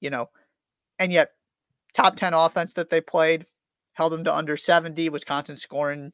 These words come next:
seventy-four, eighty points typically. That matters too. On the road, no less.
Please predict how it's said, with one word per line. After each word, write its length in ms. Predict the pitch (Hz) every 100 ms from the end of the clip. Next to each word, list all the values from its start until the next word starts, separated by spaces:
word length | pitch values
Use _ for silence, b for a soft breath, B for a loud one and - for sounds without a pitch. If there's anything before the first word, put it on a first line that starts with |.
| _
seventy-four, 680 | - 131 139 135 139 139 143
eighty 260 | 139 143
points 440 | - 147 170 - - -
typically. 640 | 147 151 - 156 151 147 _ _ _ _ _ _ _ _ _ _ -
That 200 | 151 151
matters 400 | 156 160 156 -
too. 340 | - 165 185 - _ _ _ _ _ _ _ _ _ _ -
On 140 | 123
the 100 | 165
road, 280 | 147 151 160 - _
no 200 | 160 147
less. 420 | 143 147 147 -